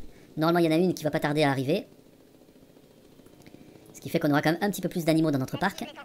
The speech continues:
Et ça devrait être sympa. On va en même temps affecter, donc c'est l'équipe de garde un, on va lui rajouter une tâche et on va l'affecter à cet enclos-là. Bien, alors les gardiens sont là, ce qui est plutôt sympa, puisque ça va nous permettre maintenant de voir de quoi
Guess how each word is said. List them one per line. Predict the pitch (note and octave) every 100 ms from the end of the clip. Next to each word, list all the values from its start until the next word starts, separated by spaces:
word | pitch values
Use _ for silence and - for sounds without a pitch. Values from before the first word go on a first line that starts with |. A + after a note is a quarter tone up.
| - - C#4+ - C4 - -
Et | F3
ça | D#3
devrait | C#3+ D3+
être | -
sympa. | C#3+ C#3 - - - - - - - - -
On | F3+
va | G3+ G3+ G3 -
en | F#3+
même | F#3+
temps | F3+ G3 -
affecter, | F3 F3+ - F#3 F3
donc | D#3 C#3+
c'est | D#3+
l'équipe | D#3+ D#3+
de |
garde | D#3 D#3 C#3+ -
un, | F#3+ A3 - - - -
on | D#3
va | D#3+ F3+
lui | D#3 E3
rajouter | D3+ D#3 D3 D3+
une | C3
tâche | - A3+ - B3+ - - - - -
et | -
on |
va | D3+
l'affecter | D#3 E3 -
à | G3+
cet | -
enclos-là. | A3 D#3+ D3 - - - -
Bien, | B3 C#4 -
alors | F3+ F#3
les | A#3+
gardiens | A#3 A3
sont | G#3+ G3
là, | G3 C4 C#4+ - _ _
ce | -
qui | -
est | B3
plutôt | G#3+
sympa, | G3 E3+ F3+ B3 C#4 _ _ -
puisque | F3 - A3
ça | G3
va | E3+
nous | E3+
permettre | D#3+ F3 -
maintenant | D#3+ D3 D3+ G#3+ - - - - - D#3
de | C#3+
voir | C3+ F#3+ A3+ -
de | C#3+
quoi | D3 A3